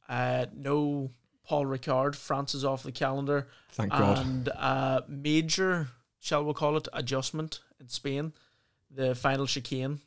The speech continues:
Speaker 1: is gone. Is that gonna promote better racing? Is that gonna make that a better race?
Speaker 2: Well, f-, first of all, I'm just glad Paul Ricard is gone, 'cause I, I, there is a spot reserved in hell for the person that designed that track. It is, it is absolutely horrible to.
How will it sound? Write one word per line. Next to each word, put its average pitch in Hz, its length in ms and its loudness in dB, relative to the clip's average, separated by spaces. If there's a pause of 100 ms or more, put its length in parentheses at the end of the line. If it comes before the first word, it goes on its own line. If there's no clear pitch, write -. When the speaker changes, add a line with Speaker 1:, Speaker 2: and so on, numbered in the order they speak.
(160)
Speaker 1:
is 139 120 -4
gone. 139 420 0 (480)
Is 151 180 2
that 147 160 4
gonna 147 160 0
promote 143 320 0
better 135 200 4
racing? 135 280 0
Is 139 180 4
that 147 140 6
gonna 143 160 -2
make 135 180 0
that 135 140 -2
a 127 40 -4
better 123 220 -2
race? 123 240 -6
Speaker 2:
Well, 120 120 4
f-, - 220 -2
first 156 280 4
of - 80 0
all, 120 100 6
I'm 117 80 4
just 110 140 -4
glad 117 260 2
Paul 117 200 0
Ricard 104 260 0
is 98 80 -8
gone, 98 200 -4
'cause 101 160 -2
I, 101 220 4 (240)
I, 104 240 6 (140)
there 110 180 6
is 110 120 6
a 107 60 4
spot - 320 8
reserved 113 360 10
in 107 80 10
hell 104 380 10
for - 180 6
the 104 60 8
person 110 340 10
that 101 80 8
designed 104 340 10
that 101 160 6
track. 98 300 8
It 98 120 8
is, 104 160 8
it 117 220 6
is 107 180 2
absolutely 110 500 4
horrible 104 400 10
to. - 140 2